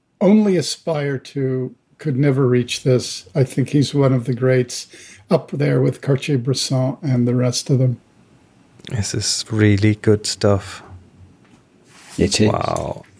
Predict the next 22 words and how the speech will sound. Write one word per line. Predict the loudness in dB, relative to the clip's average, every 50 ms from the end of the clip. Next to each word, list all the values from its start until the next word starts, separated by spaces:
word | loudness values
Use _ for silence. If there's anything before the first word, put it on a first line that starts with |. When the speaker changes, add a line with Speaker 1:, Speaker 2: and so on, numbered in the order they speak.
| _ _ -6
Speaker 3:
It | -6 0 2
is, | 2 2 2 0 -4 -2 0
yeah, | 0 2 2 0
Speaker 2:
It's | -2 -2
Speaker 3:
very | -2 0 0 0
impressive. | 0 -2 -4 -6 -6 -6 -6 -8 -10 -12 -12 -12 -16 _ _
Speaker 2:
I | -8
mean, | -8 -4
how | 0 0 0
do | 0 -2 -4
you, | -2
how | 0 0 2
do | 2
you | 0
even | 0 -2 -6 -8
find | -10 -14 -10 -6 -2 0 0 0 0
these | 0 -2 -4 -6 -6
situations? | -8 -10 -10 -10 -8 -8 -6 -6 -6 -8 -8 -10 -8 -8
The | -8 -2
people | 0 2 2 2 2 2 2 2 4
and | 2 2 2
the, | 2 0 0